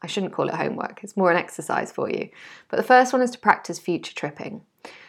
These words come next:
The second one is to ask yourself, "Are you being clear about what you want? Do you yourself know what you want,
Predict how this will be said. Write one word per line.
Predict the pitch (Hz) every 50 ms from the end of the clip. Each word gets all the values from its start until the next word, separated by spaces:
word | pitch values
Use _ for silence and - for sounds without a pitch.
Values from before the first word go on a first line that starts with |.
| - _ _ _ _ _
The | 240
second | 233 - 277 269 269 254 233 202
one | 180 185 180 - -
is | 196 190 185 - -
to | - 208 202 - - -
ask | 190 196 190 - - -
yourself, | 196 175 160 - - 175 156 160 151 143 - - - - - - _ _ _ _ _ _ _ _ _ _
"Are | 190 202 208 214 226
you | 226 220 233 240
being | 233 233 196 175 170 165 165 160 160 160 -
clear | - - - 175 165 165 165 - 175 202 - _
about | - - 165 151 - 190
what | - - -
you | - 156 143
want? | 139 139 135 139 - - - - - - - _ _ _ _ _ _ _ _ _ _ _
Do | - 196
you | 185 175 180 208 233 247 247
yourself | 240 233 226 214 214 214 - 202 185 180 175 180 -
know | 180 165 156 160 165 170 190 247
what | 247 170 170 - -
you | 165 151
want, | 151 156 151 151 151 - - - -